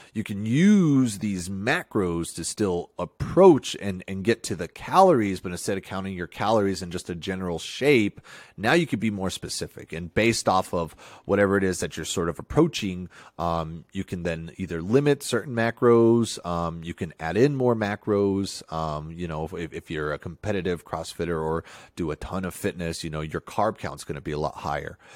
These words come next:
If you're wanting to lean out, your protein is gonna be a lot higher than your carbs. Um, so there's ways that you can kind of finagle the macros to be more specific and,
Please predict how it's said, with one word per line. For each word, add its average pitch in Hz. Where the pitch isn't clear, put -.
If 85
you're 87
wanting 80
to 82
lean 82
out, 117
your 87
protein 131
is 82
gonna 78
be 71
a 78
lot 78
higher 76
than 71
your 69
carbs. 101
Um, 76
so 95
there's 85
ways 98
that 98
you 101
can 87
kind 90
of 80
finagle 85
the 82
macros 80
to 71
be 101
more 101
specific -
and, 73